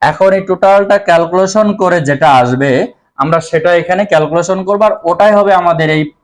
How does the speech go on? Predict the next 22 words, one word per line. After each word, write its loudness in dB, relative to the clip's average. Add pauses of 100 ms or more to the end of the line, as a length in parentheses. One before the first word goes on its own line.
(160)
পরাবৃত্তের -2
সমীকরণ। -2 (200)
এখন 0 (140)
এই 2
অংশ 0
ক্যালকুলেশন 0
করে 0
আমরা 2
এই 2
সূত্রটা, -2
আমরা 0
এইটাই 0
হচ্ছে 0
আমরা 0
সমীকরণ 0
পাবো। -2
সমীকরণের -2
আমরা 0
উত্তর -6
দিয়ে -2
দিলাম। -2 (460)
তাহলে 0